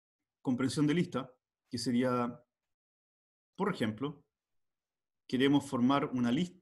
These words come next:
una lista, ¿ya? Entre, eh, o una tupla, si quisiéramos, si quisiéramos partir por la tupla, que es más sencillo, ahí, queremos formar todas las tuplas X, Y,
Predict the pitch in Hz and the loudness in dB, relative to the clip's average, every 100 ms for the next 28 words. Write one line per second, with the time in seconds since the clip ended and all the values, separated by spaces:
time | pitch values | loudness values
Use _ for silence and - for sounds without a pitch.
0 | - 127 123 117 135 196 - 165 - _ | -12 -6 -4 -2 -4 -4 -8 -10 -12 _
1 | _ _ _ _ _ _ - 139 165 _ | _ _ _ _ _ _ -16 -14 -16 _
2 | - 120 117 117 117 113 113 113 110 107 | -6 -4 -4 -2 -2 -2 -4 -4 -4 -6
3 | 113 113 113 _ _ _ _ _ _ _ | -6 -8 -12 _ _ _ _ _ _ _
4 | _ 123 107 - 117 113 113 208 131 139 | _ -14 -12 -6 -4 -2 0 -2 0 -2
5 | 170 - - 120 165 180 175 - - - | -4 -10 -6 -2 0 -2 -2 -12 -20 -20
6 | - _ - 135 117 175 175 160 180 180 | -20 _ -10 -8 -2 -2 -2 -2 -2 0
7 | 160 156 175 190 190 180 180 190 180 120 | 0 2 0 -2 0 0 0 0 0 -2
8 | 117 156 - - 120 185 - _ _ _ | -2 -6 -12 -6 -4 -4 -6 _ _ _
9 | 135 147 147 139 139 - 208 202 233 214 | 0 0 2 0 0 0 -2 0 -2 0
10 | 196 185 185 175 131 - | 0 0 0 0 0 -2